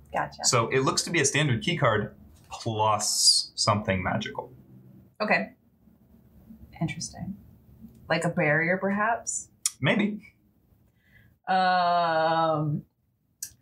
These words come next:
Speaker 1: what's the best way to protect the victim?
Speaker 2: Um, okay, I'm gonna give you something that is tied to your premonition.
Speaker 1: Mm-hmm.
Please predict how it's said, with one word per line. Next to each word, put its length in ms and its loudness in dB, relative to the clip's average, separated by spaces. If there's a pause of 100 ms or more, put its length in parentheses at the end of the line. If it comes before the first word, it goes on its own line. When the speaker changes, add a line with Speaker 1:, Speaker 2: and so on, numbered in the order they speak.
(1600)
Speaker 1:
what's 200 0
the 60 -4
best 260 0
way 120 2
to 80 0
protect 480 -2
the 120 -2
victim? 680 0 (1200)
Speaker 2:
Um, 600 2 (3000)
okay, 360 0 (180)
I'm 260 2
gonna 200 2
give 220 2
you 160 2
something 540 2
that 100 4
is 180 2
tied 520 0 (120)
to 240 2
your 420 0
premonition. 640 -2 (140)
Speaker 1:
Mm-hmm. 260 2